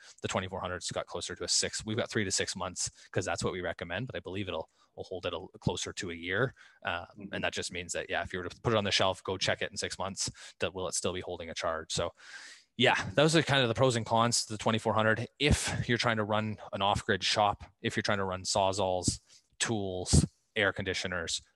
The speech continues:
Speaker 1: full-size coffee makers, you can't live without a full-size coffee maker.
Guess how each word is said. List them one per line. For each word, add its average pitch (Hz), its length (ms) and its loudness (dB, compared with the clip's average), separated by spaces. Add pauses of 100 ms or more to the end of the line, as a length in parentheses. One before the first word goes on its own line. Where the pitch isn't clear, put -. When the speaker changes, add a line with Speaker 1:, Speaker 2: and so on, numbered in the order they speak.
Speaker 1:
full-size 104 400 2
coffee 90 300 0
makers, 87 340 -4
you 95 80 -4
can't 98 240 0
live 90 140 -6
without 90 180 -4
a 85 60 -6
full-size 85 420 -4
coffee 90 300 -2
maker. 85 420 -6